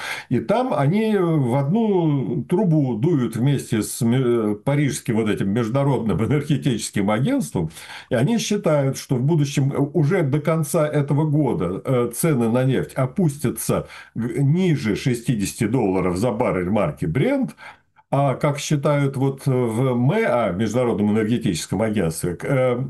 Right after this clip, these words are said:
к-, э, во второй половине двадцать шестого года эти цены опустятся ниже пятидесяти долларов, э, за баррель.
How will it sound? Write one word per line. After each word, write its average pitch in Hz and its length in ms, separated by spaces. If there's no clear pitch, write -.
к-, - 120
э, 127 340
во 131 160
второй 156 320
половине 147 540
двадцать 135 480
шестого 190 680
года 104 500
эти 147 220
цены 208 340
опустятся 160 480
ниже 165 320
пятидесяти 139 800
долларов, 110 680
э, 110 300
за 104 220
баррель. 180 480